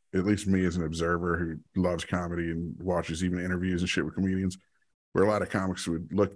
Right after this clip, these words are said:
down upon crowd work, like it's easy and whatever, and you're not even writing material. But I feel like with, like, Andrew Schultz and Mark Norman and dudes like that,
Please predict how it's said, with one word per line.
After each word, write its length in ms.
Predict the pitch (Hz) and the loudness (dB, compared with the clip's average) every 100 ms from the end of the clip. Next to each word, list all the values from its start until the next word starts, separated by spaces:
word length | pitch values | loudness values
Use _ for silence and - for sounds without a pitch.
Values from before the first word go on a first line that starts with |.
| 85 | -2
down 300 | 92 92 92 | 0 2 0
upon 300 | 92 95 90 | 0 0 0
crowd 360 | - 90 92 | 0 0 0
work, 300 | 95 98 95 - _ _ _ _ - | -2 -2 -2 -6 _ _ _ _ -4
like 160 | 85 | 0
it's 140 | 92 - | 0 -2
easy 680 | 104 98 95 90 98 95 92 | -2 2 2 2 2 4 4
and 120 | 90 | 4
whatever, 260 | 95 92 | 2 2
and 100 | 92 | 2
you're 80 | 92 | 2
not 200 | 95 92 | 2 2
even 280 | 92 90 87 | 2 2 0
writing 280 | 95 98 95 | 2 0 0
material. 640 | 95 - 98 101 98 98 - _ _ _ _ | -2 0 2 4 2 0 -4 _ _ _ _
But 120 | 95 | 2
I 40 | 95 | 2
feel 260 | - 147 | 4 4
like 200 | 117 95 87 | 4 0 -2
with, 160 | 95 98 | 0 2
like, 160 | 87 | 2
Andrew 300 | 101 107 92 | 2 2 4
Schultz 580 | 90 - 104 101 95 - | 0 2 4 4 2 -4
and 340 | - 87 85 90 | -2 0 2 4
Mark 240 | 98 95 | 4 2
Norman 420 | 95 95 101 98 | 2 2 2 2
and 120 | 92 | 2
dudes 220 | 87 98 95 | 2 2 2
like 160 | 90 | 2
that, 260 | 98 98 | 2 2